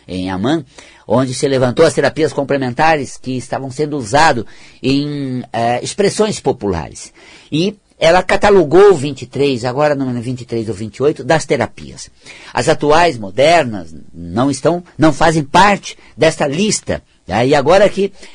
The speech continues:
eh, houve essa questão da terapia integrativa, ah, que inclusive foi autorizada pra ser aplicada no sus, claro que depende de toda uma viabilização prática,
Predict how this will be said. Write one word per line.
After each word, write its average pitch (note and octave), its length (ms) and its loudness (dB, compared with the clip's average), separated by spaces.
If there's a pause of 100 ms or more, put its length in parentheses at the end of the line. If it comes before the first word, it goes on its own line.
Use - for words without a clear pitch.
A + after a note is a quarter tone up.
(200)
eh, A#2 240 0
houve E3+ 440 6
essa A2+ 220 -2
questão B2 460 0
da A2+ 240 4
terapia A2+ 420 -2
integrativa, G#2+ 920 -4 (680)
ah, G#2+ 560 -4
que B2 100 -2
inclusive A#2+ 380 0
foi C3+ 300 2 (240)
autorizada C3+ 640 2
pra B2 160 -2
ser - 280 2
aplicada C#3 720 0
no A2 120 -6
sus, F#3 400 -2 (300)
claro B2+ 260 2
que B2 100 -4
depende A2+ 380 0
de G#2 100 -4
toda C3+ 280 2
uma A#2 120 -2
viabilização A2 680 -2
prática, A#2+ 640 0